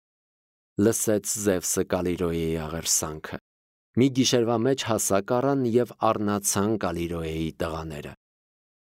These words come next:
Նրանք ուղևորվեցին Տեգեա, Ագապենոր արքայի մոտ, և այնտեղ սպանեցին Փեգևսի որդիներին։ Իսկ դրանից հետո Փսոփիսում սպանեցին նաև Փեգևսին։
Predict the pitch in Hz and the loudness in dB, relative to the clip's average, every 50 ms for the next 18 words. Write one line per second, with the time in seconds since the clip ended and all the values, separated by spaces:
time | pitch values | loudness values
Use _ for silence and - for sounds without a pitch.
0 | _ _ - 110 113 123 135 147 139 135 139 120 127 123 117 120 117 107 117 113 | _ _ 4 4 4 4 4 2 2 2 4 4 4 4 4 4 4 4 2 2
1 | - - - 113 113 101 - 104 101 98 98 101 90 87 85 76 69 - _ _ | 2 2 2 0 2 2 2 2 2 4 4 2 2 2 0 -4 -8 -12 _ _
2 | _ - 107 107 104 113 104 - 110 101 98 104 107 104 101 98 95 - - 98 | _ 2 2 4 4 4 4 4 2 2 2 4 2 2 2 0 -2 -2 0 0
3 | 90 90 87 87 98 117 139 147 - - _ _ _ _ _ _ - 110 110 110 | 0 2 2 2 4 4 2 2 -2 -6 _ _ _ _ _ _ 2 2 4 4
4 | 110 101 98 98 101 113 117 131 131 127 131 73 - - - - - 113 104 98 | 2 0 0 2 4 4 4 4 2 0 -2 -4 -4 -4 -4 -2 0 0 0 2
5 | 95 92 90 - - - - 76 71 71 67 - - 85 80 - 82 73 - - | 0 -2 -2 -2 -2 -2 -2 -2 -2 -4 -4 -2 -2 -2 0 0 -2 -2 -2 -4
6 | - 78 80 80 78 - - - - - 73 73 - 76 78 - - - _ _ | -4 -4 -6 -8 -10 -10 -8 -6 -6 -6 -6 -8 -10 -10 -12 -12 -14 -18 _ _
7 | _ _ _ _ _ _ _ _ _ - 107 104 101 - - 107 101 107 95 95 | _ _ _ _ _ _ _ _ _ 0 0 2 2 0 -2 0 0 2 2 2
8 | 98 95 110 127 - - 143 147 - - 165 160 - - - 113 101 - - 95 | 2 2 2 0 2 2 0 2 4 2 2 2 0 0 0 0 0 0 -2 -2
9 | - - 120 131 131 - - - - 95 92 92 92 - - - 107 110 117 110 | 0 2 2 2 2 0 0 0 0 0 0 0 0 0 0 2 2 2 2 2
10 | 98 87 80 80 87 92 - - - 107 92 90 95 80 - - - - - - | 0 -2 -2 -4 -4 -6 -6 -4 -2 -2 0 0 -2 -2 0 0 0 0 -2 -6
11 | - | -12